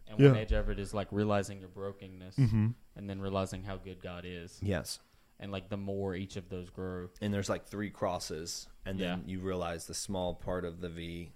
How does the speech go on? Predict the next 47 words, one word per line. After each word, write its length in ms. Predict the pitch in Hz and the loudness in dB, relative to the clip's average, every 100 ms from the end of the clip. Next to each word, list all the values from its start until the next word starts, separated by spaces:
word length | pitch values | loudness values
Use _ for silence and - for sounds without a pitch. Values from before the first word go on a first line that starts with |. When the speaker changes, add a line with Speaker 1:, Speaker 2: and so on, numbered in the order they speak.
| - | -10
Speaker 2:
there's 160 | 87 | -8
a 40 | 87 | -6
little 200 | 85 82 | -6 -8
cross, 440 | - 80 80 - | -6 -6 -6 -10
and 140 | - 92 | -10 -8
then 80 | |
there's 220 | 87 87 87 | -8 -8 -8
a 40 | |
bigger 260 | 82 80 - | -8 -10 -10
cross. 280 | - 78 | -10 -8
And 80 | 90 | -8
it's 100 | 90 | -4
like, 200 | 95 90 | -4 -4
Speaker 1:
Yeah. 80 | 92 | -2
Speaker 2:
as 240 | 95 95 | -2 -2
you 120 | 101 92 | -4 -4
grow 380 | 95 87 85 | 0 0 0
in 140 | 82 85 | -4 -6
knowing 360 | 85 82 85 | -8 -8 -8
the 100 | 82 | -10
holiness 480 | 80 85 85 82 - | -6 -6 -4 -8 -8
and 60 | 85 | -10
the 60 | |
goodness 320 | 80 82 80 - | -8 -8 -8 -12
of 140 | 82 | -10
God 320 | 82 78 80 | -8 -8 -8
and 120 | 80 | -8
God's 300 | 73 71 71 | -8 -10 -10
word, 320 | 76 80 73 - 87 | -8 -6 -8 -12 -10
then 240 | 92 90 | -6 -4
you 140 | 92 | -4
will 140 | 92 87 | -4 -2
know 420 | 85 82 78 65 _ - | -2 -4 -6 -10 _ -14
the 220 | 90 95 | -8 -6
weight. 360 | 82 87 85 - | -4 -4 -6 -8
Like, 200 | 76 80 - | -10 -10 -10
you'll 140 | 80 - | -10 -10
see, 260 | - 80 | -8 -8
"Oh, 160 | 92 92 | -2 -2
I 100 | 85 | -2
realize 420 | 80 87 82 80 | -4 -6 -6 -8
how 120 | - | -8
sinful 460 | - - 87 82 73 | -6 -4 -4 -4 -8
I 120 | 76 | -8
am. 120 | 80 | -10
How, 240 | 98 80 76 | -8 -8 -6
wow, 300 | 82 82 80 | -8 -8 -10